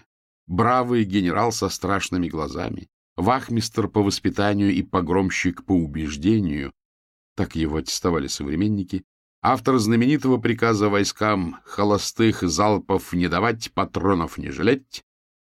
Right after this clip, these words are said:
заметался, когда осенью тысяча девятьсот пятого года события вышли из-под контроля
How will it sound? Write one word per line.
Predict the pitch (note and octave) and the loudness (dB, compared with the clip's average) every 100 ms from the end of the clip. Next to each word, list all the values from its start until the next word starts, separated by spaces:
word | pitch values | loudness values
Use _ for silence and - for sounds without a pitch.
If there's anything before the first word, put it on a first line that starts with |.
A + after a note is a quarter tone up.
| _ - | _ -2
заметался, | F#2 A2 A2 E3+ D#3 - - | 4 4 4 4 4 0 -8
когда | D2+ D2+ E2+ | -8 -6 -2
осенью | G2+ F2 F#2+ F2+ F2 | -2 0 2 2 2
тысяча | F#2 - F2 F2 | 0 -4 -4 -2
девятьсот | E2+ E2+ E2 F2+ - | 0 -2 -2 -6 -2
пятого | F#2 E2+ E2 | -4 -2 -4
года | F2 F#2+ | -2 -2
события | F2+ F2 F2+ F2 F#2 | -2 0 0 0 0
вышли | F2 E2 E2+ | 0 -2 -6
из-под | - G2 F2 | -6 -10 -8
контроля | G2+ A2 A#2+ D#2+ | -6 -4 -4 -4